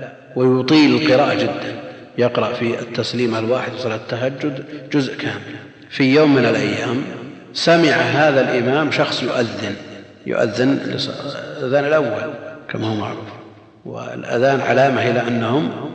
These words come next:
انتهوا من الصلاة. هذا الإمام لما سمع المسجد المجاور يؤذن خفف، فلما سلم ماذا قال له هذا الشيخ الكبير ويصلي واقف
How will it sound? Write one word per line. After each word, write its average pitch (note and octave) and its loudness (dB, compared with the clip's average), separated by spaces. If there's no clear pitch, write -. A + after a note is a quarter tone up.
انتهوا C3 2
من G#2+ 0
الصلاة. G#2 -4
هذا E3 6
الإمام D#3+ 6
لما C#3+ 6
سمع D#3 4
المسجد C3 2
المجاور A#2 2
يؤذن D3+ 0
خفف، - -4
فلما A2+ -2
سلم B2 -4
ماذا A2+ 2
قال A2 2
له A2 -2
هذا G2+ -6
الشيخ G2+ -6
الكبير - -12
ويصلي G#2+ -4
واقف A2+ -4